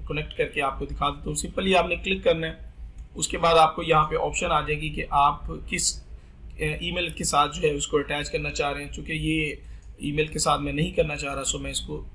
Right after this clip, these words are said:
sign out करता हूँ और मैं यहाँ पर एक new account जो है, जो हमने demo account create किया था उसमें ही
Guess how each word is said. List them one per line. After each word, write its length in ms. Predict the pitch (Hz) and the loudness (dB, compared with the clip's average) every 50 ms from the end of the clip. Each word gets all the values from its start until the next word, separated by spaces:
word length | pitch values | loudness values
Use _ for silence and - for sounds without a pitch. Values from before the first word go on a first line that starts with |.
| - - | -6 -2
sign 380 | - - - 139 135 139 139 135 | -2 0 0 0 -2 -2 0 0
out 220 | 151 170 170 - | 0 0 2 2
करता 240 | - 165 - - 156 | 2 2 2 2 -4
हूँ 160 | 151 151 - - - - - - - - - - - - - - - - - - - - - - - - - - - - - - - - - | -4 -4 -6 -10 -12 -14 -14 -16 -16 -16 -14 -14 -14 -14 -16 -16 -16 -18 -16 -14 -12 -12 -10 -10 -12 -12 -14 -14 -12 -12 -12 -10 -8 -4 -2
और 280 | 143 139 139 139 139 135 | 2 2 2 2 2 -2
मैं 140 | 135 139 | -4 -6
यहाँ 260 | 143 143 143 139 151 147 | -6 -4 -4 -2 -2 -4
पर 280 | 143 - 147 143 147 | -4 -6 -10 -10 -10
एक 80 | 147 143 - | -10 -10 -8
new 240 | 143 139 147 175 185 | -8 -6 -4 -2 -2
account 380 | 175 165 - 156 147 147 156 - - - - - - | -2 0 0 0 0 0 -2 -6 -10 -16 -18 -16 -16
जो 140 | - - 151 | -12 -10 -10
है, 240 | 147 147 143 135 139 | -8 -8 -8 -8 -8
जो 140 | 131 139 147 | -6 -6 -4
हमने 180 | 147 147 143 | -2 -2 -2
demo 280 | 139 139 143 151 160 175 | -2 -2 -2 0 0 0
account 380 | 175 170 165 156 151 147 147 - | 0 0 0 -2 -4 -4 -6 -8
create 300 | - 139 139 143 147 - | -8 -8 -8 -8 -8 -8
किया 160 | 135 135 135 | -8 -8 -8
था 380 | - 156 160 160 - - - - - - - - | -8 -10 -12 -12 -12 -14 -14 -14 -16 -12 -4 0
उसमें 260 | - - - 175 190 | 2 2 4 6 6
ही 280 | 185 180 175 156 147 | 6 6 4 0 -2